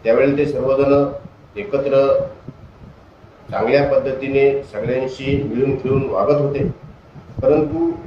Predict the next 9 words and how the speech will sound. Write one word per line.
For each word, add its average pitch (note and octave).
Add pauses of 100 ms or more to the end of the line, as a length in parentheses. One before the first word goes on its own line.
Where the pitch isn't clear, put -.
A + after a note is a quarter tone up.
(100)
अचानक D#3
पालकमंत्री D3
पदाच्या C#3
वादावरून C3+
त्यांच्यामध्ये B2+
तेढ G3
निर्माण C3+
झालेला G#2+
आहे -